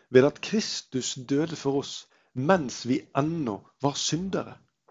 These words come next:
Det var altså ikke slik at Gud viser sin kjærlighet til oss fordi at vi gjorde så godt som vi kunne. Nei, han viser sin kjærlighet til oss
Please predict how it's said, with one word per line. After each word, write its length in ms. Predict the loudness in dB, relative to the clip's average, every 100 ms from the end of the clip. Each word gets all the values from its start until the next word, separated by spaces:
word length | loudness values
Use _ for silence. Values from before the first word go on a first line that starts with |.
| _ _ _ _ _ _ _ _ 8
Det 120 | 10
var 160 | 10
altså 160 | 8 2
ikke 120 | -2
slik 340 | 2 2 4 2
at 140 | 0 -4 -16
Gud 500 | 0 4 6 4 0
viser 340 | -2 -2 -4
sin 200 | -4 -4 -6
kjærlighet 480 | -2 2 2 2 2
til 100 | 0
oss 140 | 0 -4 -8 -10
fordi 340 | 2 4 8 8
at 160 | 8 2
vi 140 | 2
gjorde 240 | 2 0 2
så 140 | 4
godt 160 | 2 0
som 140 | 0
vi 100 | 0
kunne. 380 | 0 -2 -2 -4 -8 _ _ _ _ _ _ _ _ _ _ _ _ _ _ _ _ _ _ _ _ _ _ _ -18
Nei, 240 | -8 -8 -8 _ -4
han 120 | -2
viser 260 | 0 -2 -6
sin 160 | -6 -6
kjærlighet 500 | -2 0 0 -2 -2
til 140 | 0
oss 180 | 0